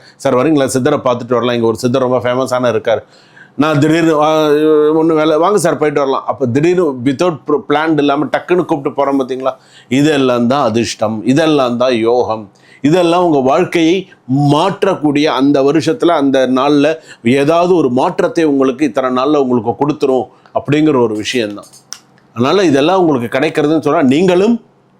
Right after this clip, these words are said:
அதிர்ஷ்டமானவர்களே. சரிங்களா? சுபம். வாழ்க வளமுடன்.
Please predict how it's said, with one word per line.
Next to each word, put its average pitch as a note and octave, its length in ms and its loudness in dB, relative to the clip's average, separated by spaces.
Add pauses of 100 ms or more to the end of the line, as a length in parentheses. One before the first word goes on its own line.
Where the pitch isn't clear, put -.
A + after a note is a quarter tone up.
(100)
அதிர்ஷ்டமானவர்களே. A2 1300 0 (220)
சரிங்களா? A#2 380 0 (460)
சுபம். F#2 320 -2
வாழ்க G#2+ 300 2
வளமுடன். F2 440 -2